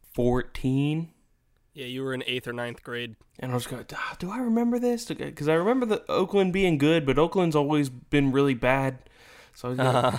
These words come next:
Speaker 1: and I think what I remember is the twenty game winning streak.
Speaker 2: Right. It's gotta
Speaker 1: I
Speaker 2: be.
Speaker 1: mean, uh, games seventeen, eighteen, nineteen, twenty. You know what I mean?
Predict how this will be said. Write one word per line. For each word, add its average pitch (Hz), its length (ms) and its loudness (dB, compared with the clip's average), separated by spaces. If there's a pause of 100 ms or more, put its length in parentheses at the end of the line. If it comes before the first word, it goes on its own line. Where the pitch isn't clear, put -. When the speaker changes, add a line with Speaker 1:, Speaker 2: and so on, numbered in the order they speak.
Speaker 1:
and 139 180 2
I 135 80 6
think 269 420 2
what 165 180 6
I 139 60 6
remember 123 580 4
is 110 240 -2
the 123 100 -2
twenty 117 340 0
game 107 280 -2
winning 104 260 -6
streak. - 480 -14 (240)
Speaker 2:
Right. 123 280 -2 (460)
It's - 200 -6
gotta 151 240 6
Speaker 1:
I 123 40 4
Speaker 2:
be. 113 220 0 (320)
Speaker 1:
mean, 120 300 -6
uh, - 40 -12 (440)
games 120 500 2 (100)
seventeen, 117 460 2
eighteen, 110 280 -4
nineteen, 113 320 -6
twenty. 113 320 -8
You 143 160 2
know 120 100 4
what 113 80 0
I 110 60 -2
mean? 110 180 -4